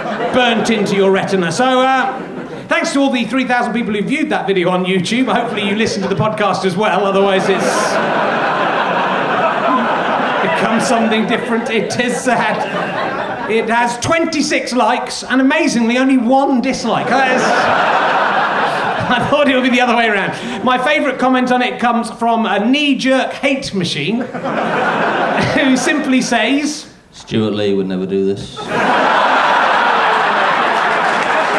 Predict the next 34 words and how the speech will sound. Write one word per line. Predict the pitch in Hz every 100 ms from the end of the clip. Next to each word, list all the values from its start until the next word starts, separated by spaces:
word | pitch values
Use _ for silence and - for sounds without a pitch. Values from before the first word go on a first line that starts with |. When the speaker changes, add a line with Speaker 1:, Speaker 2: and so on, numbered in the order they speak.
| - - - - - - - 370 - 285 - - -
Speaker 1:
It's | - -
true. | 302 196 - - - - - - - - - - - - - - -
It's | 302 311 -
true, | 370 330
he | 294
wouldn't, | 294 339 254
but | 240
is | 294 269
that | 302 294
a | 294
good | 302 311 311
thing | 302
or | 302 302
a |
bad | 302 302 302
thing? | 269
It's | 262
impossible | 311 320 320 - 320
to | - 294
know | 294 285 262 - - - -
what | 240 220
knee-jerk | - 254 254 240 233 233
hate | 233 226
machine | - 240 226
is | -
trying | 220
to | 220
say | 226 196
there. | 170
I | 180
think | 233
maybe | 220 208 190
both. | 147 131 -
But | 214 -